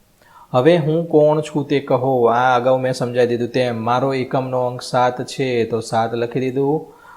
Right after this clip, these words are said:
મારો દશકનો અંક એકમના અંક કરતાં એક વધુ છે, એક વધુ છે તો સાત પછી આઠ આવે, તો આ દશકનો અંક આઠ. મારો શતકનો અંક એકમના અંક કરતાં છ ઓછો છે, એટલે કે સાતમાંથી છ જાય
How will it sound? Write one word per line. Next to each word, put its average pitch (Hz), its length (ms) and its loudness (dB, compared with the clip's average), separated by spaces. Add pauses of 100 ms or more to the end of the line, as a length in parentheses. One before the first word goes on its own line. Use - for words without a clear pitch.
(160)
મારો 131 300 4
દશકનો 151 580 2
અંક 156 120 -2
એકમના 143 480 0
અંક 139 120 -4
કરતાં 143 380 0 (140)
એક 147 160 0
વધુ 123 420 2
છે, 127 240 0 (300)
એક 123 140 -6
વધુ 127 240 0
છે 135 180 2 (100)
તો 113 160 0
સાત 120 300 0 (120)
પછી 160 320 0
આઠ 131 360 -4
આવે, 113 260 2 (400)
તો 123 60 0
આ 117 80 2
દશકનો 120 560 -2 (120)
અંક 160 140 -6 (240)
આઠ. 113 380 -4 (460)
મારો 131 260 6
શતકનો 185 680 0 (180)
અંક 170 200 -2
એકમના 160 560 2
અંક 151 160 -4
કરતાં 156 380 2
છ - 180 -8
ઓછો 147 560 2
છે, 135 280 -2
એટલે 123 140 -2
કે 135 80 -2
સાતમાંથી 135 520 0
છ 135 120 -14 (260)
જાય 135 320 2